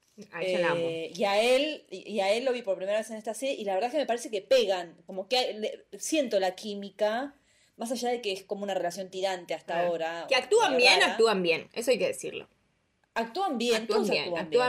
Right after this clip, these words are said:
Speaker 2: bien.
Speaker 1: bien, la verdad que actúan bien. Bueno,
Speaker 2: Sí.
Speaker 1: en esta, en este capítulo básicamente nos vamos a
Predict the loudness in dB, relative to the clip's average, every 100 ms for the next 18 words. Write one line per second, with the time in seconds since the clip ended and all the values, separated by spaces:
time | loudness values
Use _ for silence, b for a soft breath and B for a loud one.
0 | 2 2 0 0 0 0 -2 -2 -4 -8
1 | -10 -20 B B B B B 4 4 2
2 | 0 2 2 2 4 4 2 -2 -2 0
3 | 0 0 0 0 -8 -6 -2 0 0 -2
4 | -2 -2 0 -2 -4 0 2 2 0 _
5 | _ _ _ _ _ -10 -8 -4 -2 0
6 | 0 -2 -2 -2 -2 -2 -6 -8 -14